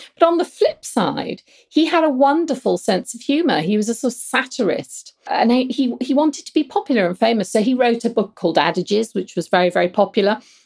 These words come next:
where he found all the old sayings and repurposed them for the new generation. So, um, y-, you know, a rolling stone gathers moss. So, you know, these sorts of things that are all part of our sort of, um, phra-, phraseology today,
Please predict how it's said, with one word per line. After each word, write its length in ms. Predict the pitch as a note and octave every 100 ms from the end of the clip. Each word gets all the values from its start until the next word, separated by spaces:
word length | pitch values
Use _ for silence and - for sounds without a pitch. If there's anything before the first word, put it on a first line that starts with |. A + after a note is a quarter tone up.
| -
where 120 | A3
he 140 | A#3
found 340 | G#3+ A3+ A3 G#3+
all 220 | A#3 C4
the 120 | A#3+
old 240 | A3 A3 F#3
sayings 840 | - F#3+ F#3+ D#3+ D3+ F#3+ - - - - -
and 160 | F#3+ F#3+
repurposed 760 | G#3 G#3 G3+ F#3 F#3 G3 -
them 240 | E3+ D#3+ D3+
for 160 | -
the 100 | F3
new 220 | F3+ F3+
generation. 840 | F3+ F3+ F3+ E3+ E3+ - E3+ D#3 D3+
So, 440 | - E3+ E3 D#3+
um, 260 | D#3+ D#3+ E3+ _ _ _ -
y-, 60 |
you 260 | G3 G3+ E3
know, 300 | D#3 E3 D#3+
a 120 | E3+
rolling 420 | E3+ G3 F3+ F3
stone 320 | F3 - E3 E3
gathers 320 | D#3+ D#3 -
moss. 240 | D3 C3+
So, 100 | -
you 240 | F3 C#4 D4+
know, 100 | D4+
these 260 | E4+ E4
sorts 280 | D#4+ C4+ B3
of 80 | A#3+
things 300 | C4 A#3+ A#3+
that 160 | G3
are 60 | A3
all 280 | A#3+ B3 B3+
part 460 | - A#3 A3 F3+
of 100 | F#3
our 240 | F#3 F3 E3+
sort 320 | - F#3+ F#3+
of, 240 | F#3 F3 _ _ _ _ _ _ _ -
um, 220 | F3+ F3+
phra-, 640 | F3+ - G#3+ G3+ F#3+ F#3+
phraseology 880 | - A3 G#3 G#3+ G#3+ G3+ G3+ F#3+ D3+
today, 560 | - - F#3 D3+ C#3+